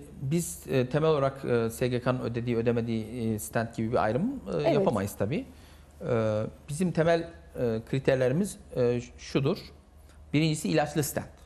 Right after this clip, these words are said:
Speaker 1: Şu anda tüm dünyada ilaçlı stent kullanımının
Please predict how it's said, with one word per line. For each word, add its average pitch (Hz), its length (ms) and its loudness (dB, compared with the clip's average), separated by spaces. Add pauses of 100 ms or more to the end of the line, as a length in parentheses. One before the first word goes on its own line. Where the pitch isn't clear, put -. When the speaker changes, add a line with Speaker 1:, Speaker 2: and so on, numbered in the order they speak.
(420)
Speaker 1:
Şu - 180 2
anda 127 360 2 (300)
tüm 214 200 2
dünyada 117 540 -2 (720)
ilaçlı 139 480 0
stent 135 400 -2 (160)
kullanımının 113 680 0